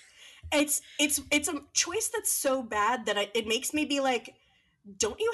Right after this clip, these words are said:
have standards and practices? Like, don't you have an S and P department?" I know Disney does, because Alex Hirsch put out that whole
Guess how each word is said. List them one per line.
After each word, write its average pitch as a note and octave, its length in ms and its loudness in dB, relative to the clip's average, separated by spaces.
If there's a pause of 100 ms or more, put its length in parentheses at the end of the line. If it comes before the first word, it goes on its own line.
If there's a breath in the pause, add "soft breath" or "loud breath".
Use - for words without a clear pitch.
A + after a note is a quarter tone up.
have G#4+ 120 0
standards B3+ 640 -4
and G#3 140 -8
practices? F#4+ 800 -8
Like, G3+ 260 -2
don't A3+ 220 -2
you F#4+ 100 -2
have D#4+ 220 -2
an C4+ 80 -2
S - 200 -4
and A3+ 120 -6
P F#3+ 200 -10
department?" F#4+ 520 -4 (260 loud breath)
I A3 160 4
know C#4 220 2
Disney B3+ 400 -2
does, G3+ 300 -2
because G#3+ 300 -6
Alex A3+ 380 -2
Hirsch B3 340 -4
put G#3+ 100 -6
out G3 220 2
that F3+ 220 0 (500 soft breath)
whole A3+ 800 0